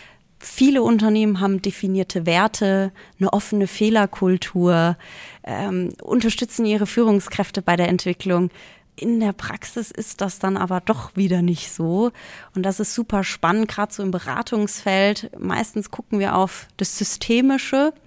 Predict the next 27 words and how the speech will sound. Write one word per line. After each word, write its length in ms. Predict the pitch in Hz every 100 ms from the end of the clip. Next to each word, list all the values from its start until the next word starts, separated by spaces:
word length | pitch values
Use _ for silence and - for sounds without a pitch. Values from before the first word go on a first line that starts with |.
| - - - - -
Prozesse, 1000 | - 196 - - 233 - 226 214 214 208 - - -
Strukturen 1000 | - - - 202 - - 240 247 262 277 - _ _ -
oder 640 | 262 311 - 180 185 262 - -
auf 220 | 196 -
die 100 | 196
Menschen. 600 | 180 175 214 - 269 311
Das 180 | 277 -
heißt, 160 | 190 -
wir 80 | 185
schicken 280 | 202 - 185
die 40 |
Führungskräfte 760 | - 220 196 180 - 202 - 170
auf 180 | 170
ein 60 | 185
Führungskräftetraining 1080 | 285 330 285 - - 208 - - 196 190 190
und 120 | 180
dann 180 | 170 175
können 300 | - 226 262
sie 80 | 262
es 140 | -
ja. 260 | 233 262 349 - - _ _ _ _ _ - - - - - - - -
Das 160 | 180
Wichtige 300 | 262 - 254
ist, 140 | 202 226
das 140 | -
zu 120 | -
vereinen. 640 | - 151 175 214 196 170